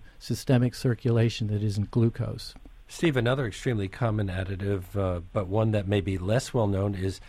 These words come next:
Speaker 2: phosphoric acid. Uh, what are some of the most popular uses of,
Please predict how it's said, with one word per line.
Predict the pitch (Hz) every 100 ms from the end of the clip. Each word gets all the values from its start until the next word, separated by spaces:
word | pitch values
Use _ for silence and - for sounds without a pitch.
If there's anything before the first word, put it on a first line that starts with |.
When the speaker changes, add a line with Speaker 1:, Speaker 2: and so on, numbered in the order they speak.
| - - -
Speaker 2:
phosphoric | - - 120 120 - 117 104 101 -
acid. | 101 113 143 - 90 73 - - - - - -
Uh, | 95 92
what | 92 110 180
are |
some | 185 - 160
of | 143
the | 127
most | 113 123 117 -
popular | 135 120 127 117
uses | 101 110 131 113 90 90
of, | 80